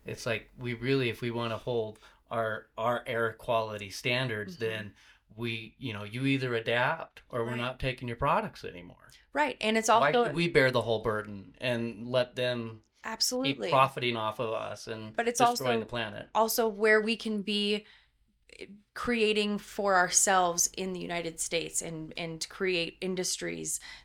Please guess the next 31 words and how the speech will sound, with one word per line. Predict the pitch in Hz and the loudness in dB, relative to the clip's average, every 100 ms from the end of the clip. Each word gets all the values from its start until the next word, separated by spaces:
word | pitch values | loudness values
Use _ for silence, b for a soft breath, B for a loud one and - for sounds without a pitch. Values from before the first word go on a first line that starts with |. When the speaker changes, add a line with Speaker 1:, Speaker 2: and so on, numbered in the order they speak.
| - | -2
Speaker 2:
that | 175 - - | 0 0 -4
have | - - 185 175 170 170 | -6 0 4 6 6 0
the | 185 | -4
ability | 170 180 170 160 165 | -2 2 2 0 -4
to | - | -8
be | 170 175 165 160 165 B B _ | -6 -6 -4 -6 -8 B B _
more | 196 185 185 | -4 2 2
localized | 175 170 170 180 175 165 143 | 4 4 4 0 -4 -4 -2
Speaker 1:
Sustainable | 139 131 - 127 120 117 117 | -2 0 2 2 2 2 0
and | 110 | 0
Speaker 2:
and | 110 | 0
sustainable | 113 - 120 110 | -2 -2 -4 -2
Speaker 1:
independent | 110 113 | -4 -2
of | 107 | -2
Speaker 2:
and | 107 | -4
independent. | - _ - - | -12 _ -20 -14
Exactly. | 220 214 269 254 254 | -6 -2 -2 -2 -2
I | |
Speaker 1:
Yeah. | 247 | 0
Speaker 2:
mean, | 226 | -2
I | 190 | 0
think | 226 214 B B B - | -2 -2 B B B 4
there's, | 214 202 - | 4 4 0
you | 220 | 0
know, | 175 170 | 0 2
there's | 220 208 | 2 2
a | |
lot | 196 196 214 - | 2 4 4 2
to | 196 | 0
say, | - 185 180 | 2 2 0
uh, | - - | -4 -8